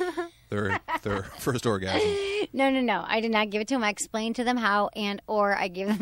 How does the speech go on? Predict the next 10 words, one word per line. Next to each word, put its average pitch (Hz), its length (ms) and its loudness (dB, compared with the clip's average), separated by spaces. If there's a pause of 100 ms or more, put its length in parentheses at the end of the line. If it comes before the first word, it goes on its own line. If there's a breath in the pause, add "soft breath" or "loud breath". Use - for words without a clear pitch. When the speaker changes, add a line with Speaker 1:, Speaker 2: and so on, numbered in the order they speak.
Speaker 1:
the 226 60 2
magic 180 320 -2
wand, 160 300 -10 (480 loud breath)
um, 262 320 8 (340 loud breath)
which 262 140 4
is 285 100 2
kinda 254 220 4
true. 190 260 -2 (320 loud breath)
So, 277 380 4
um, 247 300 0